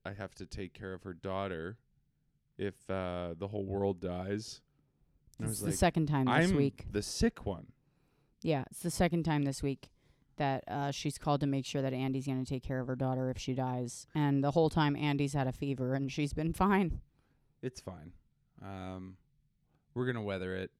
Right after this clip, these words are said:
Speaker 1: She's a very sweet woman. She cares about her daughter. I don't care about anything besides Rosebud and Charlie.
Speaker 2: And Saudi.
Speaker 1: I do care about Saudi quite a bit, but, I mean,
Speaker 2: Saudi's hi-, his
Speaker 1: she's
Speaker 2: n-,
Speaker 1: taken care of.
Speaker 2: Saudi's his niece.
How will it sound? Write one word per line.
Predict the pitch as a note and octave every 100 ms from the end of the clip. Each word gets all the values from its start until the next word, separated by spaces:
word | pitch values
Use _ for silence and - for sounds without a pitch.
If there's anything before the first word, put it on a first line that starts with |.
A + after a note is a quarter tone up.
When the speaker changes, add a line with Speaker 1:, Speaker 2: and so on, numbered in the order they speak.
| _ _ _
Speaker 1:
She's | - A2+
a | G#2
very | G2 F#2+ F2+
sweet | - F#2+
woman. | E2+ F2+ F2+
She | E2 A2+
cares | C3 B2+
about | A#2 G#2+
her | F#2+
daughter. | F#2+ F#2+ F2 D#2+
I |
don't | D#3 D3
care | F#2+ G#2+
about | E2+ F2+ F2+ - _ _ _ _ -
anything | B2 B2 B2 G#2+
besides | F#2 - G#2 F2
Rosebud | E2+ F#2 G#2 - F#2+ E2
and | D#2
Charlie. | - G2 G2+ - - - _ _ _ _ _ _
Speaker 2:
And | F#3+ G#3
Saudi. | - C#3 C#3 D3 D3+ - _ _ - -
Speaker 1:
I | C3+
do | C#3
care | C#3 A#2+
about | G2+ F2
Saudi | F2+ C#2+ C#2+
quite | F2+ E2+
a |
bit, | C2+ C#2+ - -
but, | A2 G2+ -
I | G2+
mean, | G#2+ G2 F#2+ _ _ _ _
Speaker 2:
Saudi's | - - F3+ E3 -
hi-, | D#3+
his | F3
Speaker 1:
she's | D3 A#2
Speaker 2:
n-, | C#3+
Speaker 1:
taken | A2 G#2+ G2
care | G2 D2+
of. | A1+
Speaker 2:
Saudi's | G#3+ G#3 F3
his | D3+ C#3+
niece. | B2 A#2 -